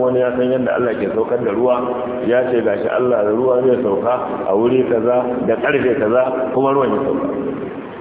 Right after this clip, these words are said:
To duk waɗannan abubuwa ne da suke gudana bisa ga tsari da Allah Ta'ala ya tsara su a kai. Da haka idan Allah ya tsara abun nan na tafiya,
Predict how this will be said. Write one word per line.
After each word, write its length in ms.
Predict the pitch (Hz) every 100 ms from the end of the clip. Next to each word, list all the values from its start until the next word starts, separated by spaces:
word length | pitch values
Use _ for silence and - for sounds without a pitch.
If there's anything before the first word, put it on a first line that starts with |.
| -
To 80 |
duk 120 | 98 120
waɗannan 200 | 113 101
abubuwa 280 | 107 104
ne 80 | 95
da 80 | 87
suke 160 | - 85
gudana 500 | 69 71 98 107 98 95 90 -
bisa 240 | - 98 90
ga 120 | -
tsari 420 | - 98 98 95 98 95 95 95
da 120 | 67
Allah 240 | 98 95 78
Ta'ala 300 | 76 78 80
ya 120 | 85
tsara 300 | 76 92 95 -
su 140 | -
a 40 | -
kai. 200 | - - - - - - -
Da 100 | 107
haka 140 | 110
idan 220 | - 98 -
Allah 220 | 113 98
ya 80 | 92
tsara 320 | 90 98 92 101 - - -
abun 260 | 87 101 101
nan 140 | 92
na 100 | 82
tafiya, 420 | 76 85 90 104